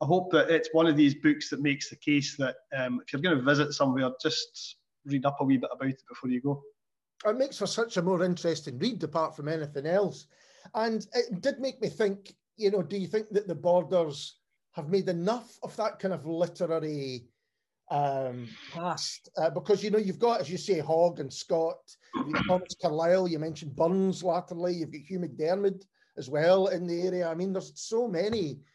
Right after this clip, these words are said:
Speaker 2: Uh, in fact, even D-, David Hume, is that right? Was he, you, you mentioned Hume.
Speaker 1: Yeah, and I've tried to be quite specific. I've tried to be,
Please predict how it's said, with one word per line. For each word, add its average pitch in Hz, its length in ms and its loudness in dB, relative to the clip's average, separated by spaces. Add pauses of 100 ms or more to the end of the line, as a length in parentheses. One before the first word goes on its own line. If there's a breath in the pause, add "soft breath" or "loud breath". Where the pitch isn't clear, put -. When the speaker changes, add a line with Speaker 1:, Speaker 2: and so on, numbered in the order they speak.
(220 soft breath)
Speaker 2:
Uh, 170 180 -2
in 196 100 0
fact, 220 300 -6
even 233 300 -4
D-, 202 120 -12 (120)
David 247 340 -4 (100)
Hume, 294 360 -2
is 202 80 -4
that 262 200 2
right? 262 240 0
Was 202 160 0
he, 247 180 -8 (480)
you, 190 300 -10
you 220 160 -12
mentioned 202 480 -8
Hume. 180 100 -6
Speaker 1:
Yeah, 247 340 8
and 214 100 6
I've 196 180 4
tried 302 220 6
to 277 80 6
be 254 80 6
quite 196 260 4
specific. 233 400 6
I've 170 140 4
tried 254 240 6
to 262 60 4
be, 175 380 6